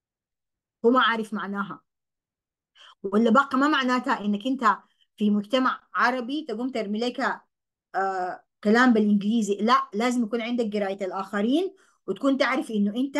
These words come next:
الناس دي أنا المفروض أتكلم معاها بياتو، بياتو لغة، بلغة واحدة. يعني أنا مثلا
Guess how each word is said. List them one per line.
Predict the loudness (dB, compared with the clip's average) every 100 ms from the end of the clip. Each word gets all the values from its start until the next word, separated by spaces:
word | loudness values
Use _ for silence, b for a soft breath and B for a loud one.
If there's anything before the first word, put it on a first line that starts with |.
| 0 2
الناس | 0 0 -2
دي | -4
أنا | -4
المفروض | -4 -4 -6
أتكلم | -4 -2 0
معاها | 0 0 0
بياتو، | -2 -4 -6
بياتو | -8 -6 -2 2
لغة، | 2 2 -8 _ _ _ -4
بلغة | 2 4 4
واحدة. | 0 0 -4 -14 b b b
يعني | -4 -4 0
أنا | 2 4 2 0
مثلا | -6 -2 0